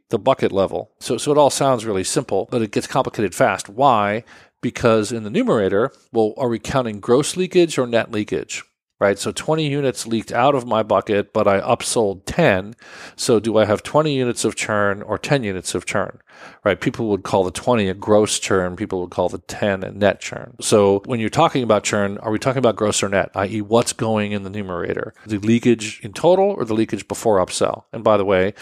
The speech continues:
if you have more upsell than leakage, then you have, quote unquote, negative churn, right? So if I have ten units of leakage and twenty units of upsell, I'm gonna have negative ten units of churn.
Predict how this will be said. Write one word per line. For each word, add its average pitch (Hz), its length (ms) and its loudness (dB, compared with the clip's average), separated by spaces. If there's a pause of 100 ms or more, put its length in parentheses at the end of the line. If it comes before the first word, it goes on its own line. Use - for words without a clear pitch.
(480)
if - 160 -4
you 113 100 0
have 104 240 0
more 110 220 4
upsell 107 400 2
than 98 160 -4
leakage, 104 440 0
then 101 160 -2
you 98 120 -6
have, 95 260 2
quote 104 200 -4
unquote, 95 340 0 (100)
negative 90 300 -2
churn, 85 360 -6
right? 101 220 -4
So - 160 -4
if 87 100 -6
I 95 40 -6
have 87 100 -8
ten 131 160 -2
units 113 240 -4
of 104 60 -4
leakage 98 260 -2
and 92 80 -8
twenty 180 220 2
units 104 180 -2
of 95 100 4
upsell, 92 280 4
I'm 92 80 2
gonna 92 140 -8
have 92 140 -10
negative 90 380 -6 (300)
ten 110 240 -2
units 87 260 -8
of - 80 -10
churn. - 260 -8